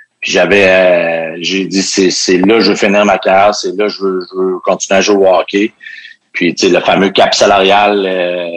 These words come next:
était un problème. Puis, euh, l'organisation avait, m'avait dit, euh, qu'il était prêt à me signer, mais, euh, qu'il fallait qu'il fasse de la place sur le cap salarial. Fait que moi, j'avais dit à mon agent, je veux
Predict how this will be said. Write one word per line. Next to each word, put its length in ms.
était 220
un 120
problème. 680
Puis, 420
euh, 140
l'organisation 920
avait, 640
m'avait 320
dit, 400
euh, 420
qu'il 120
était 160
prêt 100
à 60
me 60
signer, 420
mais, 480
euh, 160
qu'il 140
fallait 180
qu'il 100
fasse 180
de 60
la 80
place 240
sur 80
le 60
cap 140
salarial. 500
Fait 100
que 120
moi, 160
j'avais 200
dit 100
à 60
mon 160
agent, 440
je 180
veux 100